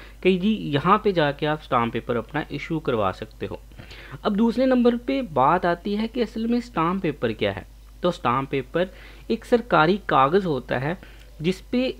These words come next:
जो भी तहरीर लिखी जाती है उसको कानूनी अहमियत हासिल हो जाती है। जैसा कि आप, आपका किसी के साथ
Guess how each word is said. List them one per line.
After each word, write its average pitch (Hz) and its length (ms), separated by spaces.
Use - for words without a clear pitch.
जो 151 400
भी 233 180
तहरीर 185 580
लिखी 175 320
जाती 120 360
है 147 220
उसको 240 320
कानूनी 208 680
अहमियत 180 480
हासिल 117 320
हो 101 140
जाती 95 280
है। 101 160
जैसा 165 240
कि 208 260
आप, 156 360
आपका 151 320
किसी 160 280
के 170 120
साथ 156 240